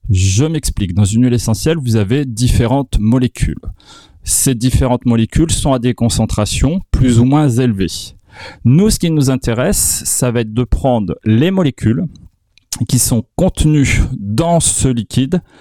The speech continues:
à une concentration supérieure généralement à dix pour cent. Et là, on s'aperçoit qu'une huile essentielle, vous allez avoir trois molécules prépondérantes, c'est-à-dire qui vont sortir du lot à plus de dix pour cent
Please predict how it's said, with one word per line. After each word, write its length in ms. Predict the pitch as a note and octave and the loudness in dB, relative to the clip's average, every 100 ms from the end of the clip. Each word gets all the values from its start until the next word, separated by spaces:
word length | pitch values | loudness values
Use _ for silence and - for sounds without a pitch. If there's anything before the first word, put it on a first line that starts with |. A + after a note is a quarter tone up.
| - - - _ - | -20 -20 -20 _ -4
à 120 | C3+ | 0
une 120 | C#3 | 0
concentration 800 | C#3+ F3+ - D#3+ - C3 - F3 | 0 0 2 0 0 -4 -4 -4
supérieure 680 | F#3+ - D#3 C#3+ C3+ D#3+ D#3 | -2 -2 0 0 2 0 0
généralement 680 | C#3 C3+ B2+ A#2 C3 D#3+ - | 0 0 2 0 -2 -4 -2
à 140 | C#3 | -2
dix 300 | C3 C3 C3+ | 0 -2 0
pour 220 | - B2+ - | 0 0 -2
cent. 200 | - - - _ _ _ - - - - | -6 -10 -18 _ _ _ -20 -20 -18 -2
Et 140 | C3+ C#3 | 0 2
là, 200 | D#3+ A#3 | 0 -2
on 40 | |
s'aperçoit 640 | - C3 - - C3+ D#3+ G#3 | -2 -2 -2 -2 -2 -2 -4
qu'une 640 | - B2 A#2 - D#3 E3 | -4 -2 -2 -4 -2 0
huile 120 | D#3+ | 0
essentielle, 680 | D#3 - B2+ - A#2 C#3+ F#3 - _ _ A2 | 0 -2 -4 0 -2 -2 -6 -10 _ _ -6
vous 340 | G2+ C#3+ C#3+ | 0 0 2
allez 160 | C#3 C3+ | 0 0
avoir 400 | A#2+ A#2+ A#2 - | 0 0 0 -2
trois 280 | - F3 | 0 0
molécules 480 | F3 D#3+ D3+ - - | 0 0 -2 -2 -2
prépondérantes, 680 | - - - A2+ F#2+ G2+ C3+ | 0 -2 0 -2 -2 -4 -6
c'est-à-dire 420 | - A#2 G#2+ A2+ | -6 -4 -2 -4
qui 220 | - - A2 | -8 -2 0
vont 140 | A2+ | 0
sortir 600 | - B2 - - C3 A2 | 0 -2 -4 -2 0 0
du 160 | F#2 A#2 | 0 2
lot 240 | A#2 B2 G#2+ | 2 0 -2
à 100 | G2+ | -2
plus 260 | - A#2 | -2 -2
de 160 | G2+ F#2 | -2 -4
dix 300 | F2 A2+ - | -2 -2 0
pour 220 | - - | 0 -2
cent 260 | - A2+ | 0 -4